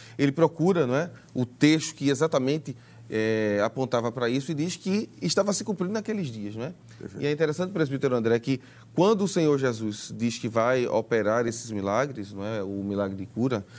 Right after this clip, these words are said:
Speaker 1: é, ele está dizendo que a profecia de Isaías cumpre-se nele. Não é? Ele diz, "Olha, hoje se cumpriu em vossos ouvidos." E é interessante quando o pastor Manassés pergunta essa declaração de Jesus, não é? Ele declara que ele tem poder.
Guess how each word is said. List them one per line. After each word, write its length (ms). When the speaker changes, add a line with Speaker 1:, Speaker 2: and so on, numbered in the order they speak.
Speaker 1:
é, 220
ele 180
está 300
dizendo 400
que 80
a 60
profecia 760
de 80
Isaías 680
cumpre-se 400
nele. 320
Não 100
é? 80
Ele 80
diz, 120
"Olha, 200
hoje 300
se 120
cumpriu 400
em 140
vossos 380
ouvidos." 360
E 120
é 60
interessante 460
quando 160
o 20
pastor 220
Manassés 280
pergunta 420
essa 200
declaração 640
de 100
Jesus, 340
não 80
é? 60
Ele 140
declara 380
que 100
ele 80
tem 180
poder. 380